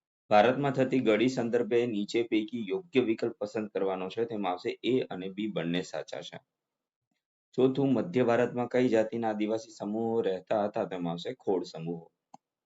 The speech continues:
બિરસા મુંડા દ્વારા જન આંદોલન દરમિયાન કરવામાં આવેલ હાકલમાં નીચેના પૈકી કયા વિધાનનો સમાવેશ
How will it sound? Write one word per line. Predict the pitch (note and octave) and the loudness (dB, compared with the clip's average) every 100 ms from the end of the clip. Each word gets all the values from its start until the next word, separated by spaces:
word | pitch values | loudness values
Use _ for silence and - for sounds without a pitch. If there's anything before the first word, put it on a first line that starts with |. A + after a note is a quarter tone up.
| _ _ _ - | _ _ _ -12
બિરસા | G2 G2+ A#2 - C#3+ | -2 2 2 2 0
મુંડા | C#3 C#3 C#3 | 2 2 2
દ્વારા | A#2 A2+ A#2+ | 2 4 2
જન | G#2+ G#2+ B2 | 2 -2 -2
આંદોલન | - G2+ G#2 G#2+ G#2+ | -4 -2 0 -2 -2
દરમિયાન | F#2+ F#2+ A2 | -2 -2 -6
કરવામાં | A#2 F#2 F#2+ A2+ B2 - F2+ | -2 -2 0 -2 -2 -2 -4
આવેલ | F2+ G#2 | -2 -2
હાકલમાં | G2 F#2+ - A#2+ A#2 G2+ | -4 -8 -4 -2 0 -2
નીચેના | F#2 F2 A2 | -4 -4 -4
પૈકી | A2 G#2+ A2 - | -4 -4 -6 -2
કયા | G2+ | 0
વિધાનનો | G#2+ G2 A2 G#2+ A2 | 0 0 -2 -4 -6
સમાવેશ | F#2 F#2 F#2 | -6 -4 -4